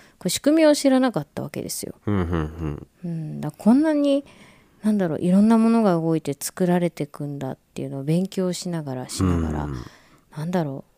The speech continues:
Speaker 1: う、まあ、結果自主制作だし、
Speaker 2: うん。
Speaker 1: もちろん商業映画には及ばないかもしれないんですけど、
Speaker 2: うん。
Speaker 1: ただ、かなりこうね、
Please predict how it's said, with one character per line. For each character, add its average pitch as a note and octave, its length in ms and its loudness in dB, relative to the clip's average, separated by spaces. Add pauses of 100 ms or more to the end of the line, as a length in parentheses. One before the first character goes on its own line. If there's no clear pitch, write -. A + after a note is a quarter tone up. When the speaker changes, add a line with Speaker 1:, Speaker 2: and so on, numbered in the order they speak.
(200)
Speaker 1:
う、 F3 40 -10
ま E3 40 -6
あ、 D#3 40 -10
結 - 240 -6
果 A#3 80 2
自 E3+ 200 -4
主 G#3+ 160 0
制 A#3 240 4
作 G3 300 -2
だ B2+ 140 -6
し、 D#3 500 -4
Speaker 2:
う F2+ 40 -2
ん。 D#2+ 200 0
Speaker 1:
も D#2 60 -2
ち - 60 0
ろ G3+ 120 2
ん F3 80 -2
商 E3+ 280 -4
業 F3+ 280 0
映 F#3+ 140 2
画 E3 120 -6
に C#3+ 160 -6
は C3 60 -6
及 C#3+ 180 -4
ば F3 160 -2
な F#3 160 0
い F#3+ 60 -2
か D3 120 -6
も - 140 -8
し - 180 -8
れ D#3 120 -4
な F3 120 -2
い F3+ 60 -2
ん E3 60 -8
で - 100 -10
す - 140 -14
け - 100 -10
ど、 D#3+ 140 -4
Speaker 2:
う D#3+ 80 0
ん。 C#3+ 220 -4 (420)
Speaker 1:
た F3 120 -2
だ、 C#3+ 300 -2 (720)
か - 160 -4
な F3 140 -2
り C#3 220 -10
こ - 600 -20
う - 60 -16
ね、 D3+ 280 -12